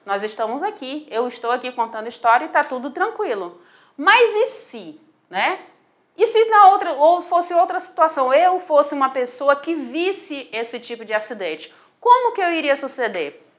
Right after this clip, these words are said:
né? Eu poderia simplesmente abrir a porta e tirar a pessoa de dentro do veículo? Será que eu posso fazer isso? Se fosse uma situação de carro e moto, será que eu poderia tirar o capacete dessa pessoa, mover essa pessoa,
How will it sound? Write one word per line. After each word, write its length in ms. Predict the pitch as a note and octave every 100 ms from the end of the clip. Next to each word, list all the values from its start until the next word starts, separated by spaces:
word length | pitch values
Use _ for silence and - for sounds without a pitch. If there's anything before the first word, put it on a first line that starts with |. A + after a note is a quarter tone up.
| _
né? 340 | E3+ A#3 D#4+ -
Eu 100 | G#3+
poderia 360 | B3 B3 B3 C4+
simplesmente 580 | C#4 C4 A#3+ B3 B3
abrir 200 | A#3+ G#3+
a 100 | A3
porta 400 | A3 - C#4 D4
e 40 | C4+
tirar 220 | - A3+
a 60 | A3
pessoa 420 | G#3+ - C4 A#3+
de 100 | G#3+
dentro 280 | G#3+ G#3 G3
do 100 | F3+
veículo? 640 | F3 B3+ C4 - D#3 C#3 _ _ _
Será 300 | _ G3 B3
que 80 | B3
eu 40 |
posso 240 | A3 F#3+ -
fazer 260 | E3 E3
isso? 460 | G3+ C#4 A3 - - _ _ _
Se 160 | - F#4
fosse 260 | F4 E4
uma 100 | D#4
situação 540 | D#4 - C#4+ C4 C#4+ B3
de 120 | -
carro 400 | - C4 A#3 B3
e 40 |
moto, 540 | B3 B3 A#3+ G#3+ F3 - _ _
será 260 | A#3+ A#3+
que 80 | C4+
eu 60 | C4+
poderia 380 | B3+ A#3 A#3 A3+
tirar 360 | A#3 G#3 A#3
o 80 | C4
capacete 720 | A3 G#3+ B3 - - B3+ C4
dessa 260 | G#3+ G3+ -
pessoa, 680 | - F3 - A#3+ B3+ F3+ - -
mover 680 | F#3+ B3 C4+ G3 F#3 A#3+ C#4
essa 240 | B3 A#3+ G3
pessoa, 800 | F#3 F3 - A#3+ C4 G#3+ D#3 -